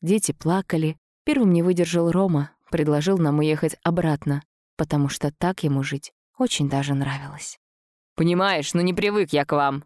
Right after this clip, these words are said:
Вы там, я тут, красота. Никто не достаёт и не мешает. Если я уеду, то мы с тобой разведёмся». И мы развелись. Меня даже не отговаривали,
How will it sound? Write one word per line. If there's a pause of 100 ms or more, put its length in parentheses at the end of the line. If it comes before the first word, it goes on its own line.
(160)
Вы
там,
я
тут,
красота. (140)
Никто
не
достаёт
и
не
мешает. (420)
Если
я
уеду,
то
мы
с
тобой
разведёмся». (500)
И
мы
развелись. (300)
Меня
даже
не
отговаривали,